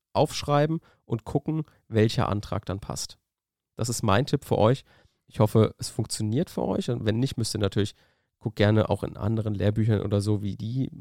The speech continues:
euch da Tipps geben, aber ich kann euch so viel sagen, auch so in Lehrbüchern für das allgemeine Verwaltungsprozessrecht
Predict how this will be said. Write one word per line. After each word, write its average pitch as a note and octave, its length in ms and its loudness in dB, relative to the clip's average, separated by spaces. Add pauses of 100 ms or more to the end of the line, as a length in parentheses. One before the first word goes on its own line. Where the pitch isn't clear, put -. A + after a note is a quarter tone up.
(100)
euch - 240 -10
da F#2 180 0
Tipps - 300 -4
geben, C#3+ 300 2
aber A2 260 4
ich - 100 -14
kann A2+ 180 -2
euch A2 100 0
so A#2+ 100 -2
viel A#2+ 120 0
sagen, A2 340 2 (680)
auch - 200 -2
so - 160 -2
in A2 280 -2
Lehrbüchern B2 560 2
für - 160 -4
das G#2+ 160 -2
allgemeine G#2+ 440 0
Verwaltungsprozessrecht - 1300 -4